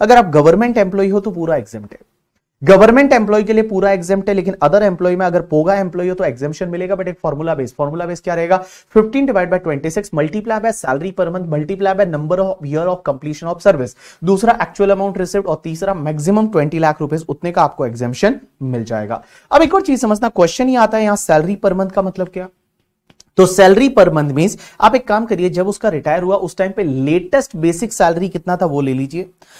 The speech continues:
जो लेटेस्ट बेसिक सैलरी per month है वो लीजिए, और जो डीए है वो भी ले लीजिए, लेकिन डीए में आपको दोनों लेना है। मीन्स डीए in terms है, not in terms है, दोनों डीए को, टोटल डीए को आपको कंसीडर करना है,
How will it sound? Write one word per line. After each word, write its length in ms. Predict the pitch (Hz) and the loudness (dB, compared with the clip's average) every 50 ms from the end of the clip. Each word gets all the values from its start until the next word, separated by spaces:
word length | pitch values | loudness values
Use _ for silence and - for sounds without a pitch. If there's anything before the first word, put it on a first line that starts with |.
| - - _ - | -20 -8 _ 4
जो 80 | 185 | 6
लेटेस्ट 580 | 196 175 170 175 190 190 196 196 285 285 - - | 6 8 8 8 8 6 6 4 2 2 2 2
बेसिक 340 | 190 190 190 190 247 220 - | 4 4 4 2 0 -2 0
सैलरी 340 | - 196 180 180 185 208 185 - | 2 2 2 2 -2 -4 -4 -2
per 80 | 175 160 | -2 -2
month 240 | 156 175 185 175 196 | -2 -4 -6 -4 -4
है 60 | 196 | -4
वो 120 | 165 175 | -4 -4
लीजिए, 420 | 180 185 185 175 190 208 220 220 - _ - | -4 -4 -6 -6 -4 -4 -6 -6 -8 _ 2
और 440 | 170 185 202 226 262 269 220 - - _ - | 6 8 8 8 8 6 6 2 -2 _ -18
जो 200 | 135 117 - 190 | -8 -2 0 0
डीए 380 | 180 160 151 147 160 180 220 226 | 2 2 0 -4 -2 0 2 2
है 140 | 180 202 208 | 2 2 2
वो 180 | 180 156 160 170 | 2 2 2 2
भी 100 | 185 196 | 2 0
ले 140 | 170 156 151 | 0 0 0
लीजिए, 400 | 147 139 123 131 151 156 175 180 - - - _ - | 0 0 0 0 0 0 0 0 -4 -10 -12 _ -2
लेकिन 340 | 156 156 - 196 180 151 135 | 0 0 0 -2 -4 -4 -4
डीए 220 | 147 151 170 180 | -4 -4 -2 -2
में 100 | 196 196 | -2 -2
आपको 260 | 190 175 165 - 196 185 | -4 -6 -6 -4 -6 -4
दोनों 340 | 151 139 143 147 156 156 | -2 -2 -2 -2 -2 -4
लेना 220 | 143 120 110 113 110 | -4 -4 -6 -8 -10
है। 220 | 110 127 117 - - _ _ _ _ _ - | -10 -12 -14 -14 -16 _ _ _ _ _ -2
मीन्स 160 | 175 185 160 | -2 -2 0
डीए 360 | 160 156 180 190 214 254 247 - 170 | 0 0 2 4 4 4 4 2 0
in 120 | 185 190 180 | -2 0 0
terms 320 | - 220 226 226 226 - 247 | 2 0 0 0 -2 -4 -4
है, 100 | 233 226 214 175 | -2 -2 -2 -2
not 240 | 165 165 180 170 214 | -2 -2 -2 -2 -2
in 120 | 214 202 | -4 -2
terms 260 | 202 214 202 202 - | 0 -2 -2 -2 -2
है, 60 | 220 190 | -4 -4
दोनों 400 | 156 139 151 156 175 196 214 190 | -2 -2 -2 -2 0 0 -2 -2
डीए 220 | 165 165 165 175 | -2 -2 -4 -2
को, 120 | 175 208 202 - _ | -2 -4 -4 -2 _
टोटल 320 | 226 220 220 220 233 233 226 | 2 2 2 2 0 -2 -2
डीए 180 | 190 196 185 180 | 0 0 -2 0
को 120 | 185 196 | 2 2
आपको 240 | 175 170 - - 170 | 2 2 0 -4 -4
कंसीडर 420 | - 170 147 147 - 151 165 165 | -2 -2 -2 -2 -2 -2 -2 0
करना 280 | 160 151 131 127 143 143 | 0 0 -2 0 0 2
है, 180 | 143 170 180 | 4 4 2